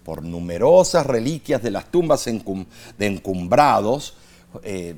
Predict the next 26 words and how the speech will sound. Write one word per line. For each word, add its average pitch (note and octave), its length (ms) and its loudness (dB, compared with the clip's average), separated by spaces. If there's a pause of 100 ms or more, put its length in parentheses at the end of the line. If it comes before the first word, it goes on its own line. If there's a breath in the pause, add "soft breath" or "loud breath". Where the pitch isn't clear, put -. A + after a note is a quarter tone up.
(120)
bueno, G2+ 340 0
funcionarios G#2+ 840 -4
que - 120 -12
existieron G2 600 -8
en E2+ 200 -12
aquel F#2 260 -10
entonces, G#2+ 680 -8 (640 soft breath)
las B2+ 220 -2
cuales G3+ 560 4
describen C#3+ 920 0 (100)
la A2 280 0
ceremonia A#2+ 880 0
inaugural G#2 680 0
en G#2+ 160 -2
el F2+ 160 -8
cargo, A2+ 420 0 (320 loud breath)
tenemos F#3+ 420 2
cuadros F#3+ 520 2
que D3+ 180 -4
concuerdan D3+ 600 0
muy C#3 160 0
bien B2 240 -2
con D3+ 180 0
el G#2 180 -2
corto B2 320 0
informe B2 640 -2